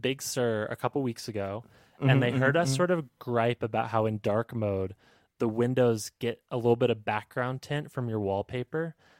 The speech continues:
Speaker 1: I think they heard us gripe about that because in the latest beta, there's an option to turn that off. Mm-mm-mm.
Speaker 2: Mm-hmm. Our, uh, position as thought leaders in the industry, I think has,
Speaker 1: <laughs>
Speaker 2: has allowed us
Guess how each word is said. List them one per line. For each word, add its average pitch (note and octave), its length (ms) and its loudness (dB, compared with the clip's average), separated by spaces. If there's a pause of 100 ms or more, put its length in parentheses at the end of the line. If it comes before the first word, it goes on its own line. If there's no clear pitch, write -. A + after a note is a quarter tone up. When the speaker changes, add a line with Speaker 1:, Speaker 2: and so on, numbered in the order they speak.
(180)
Speaker 1:
I B2+ 60 -4
think C#3+ 160 0
they F3 120 4
heard B2 300 0
us C#3 300 -2
gripe G2 340 -6
about C3+ 280 -4
that D3+ 280 -2
because A2 560 -2 (180)
in C#3 140 2
the C3+ 80 2
latest A#2 460 0
beta, B2 420 0 (220)
there's A2+ 220 -2
an G#2+ 140 -4
option B2+ 420 -2
to A2+ 60 -4
turn C3 360 -4
that C3+ 240 2
off. G2+ 360 0 (120)
Mm-mm-mm. F#3+ 240 -2
Speaker 2:
Mm-hmm. D#3 520 2 (600)
Our, C#3 440 4
uh, B2 380 2 (320)
position D3+ 500 4
as G#2+ 320 4
thought B2 400 4
leaders C#3 460 2
in B2+ 100 2
the A#2 60 4
industry, B2+ 500 -2
I - 120 4
think C3+ 240 4
has, A#2+ 360 6
Speaker 1:
<laughs> - 40 -18
Speaker 2:
has B2+ 120 -2
allowed C3+ 300 6
us C#3 200 0